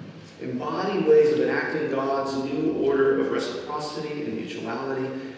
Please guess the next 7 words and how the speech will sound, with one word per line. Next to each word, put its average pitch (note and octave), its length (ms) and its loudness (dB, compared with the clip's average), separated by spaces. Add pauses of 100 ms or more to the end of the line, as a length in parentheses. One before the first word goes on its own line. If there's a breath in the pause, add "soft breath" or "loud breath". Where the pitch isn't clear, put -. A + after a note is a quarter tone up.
(280 loud breath)
that - 120 -6
invites D#3 580 -2
enemies D#3+ 400 0
into D3+ 580 -4 (960)
ceasing F3 600 -4
their - 80 -6
harm - 180 -10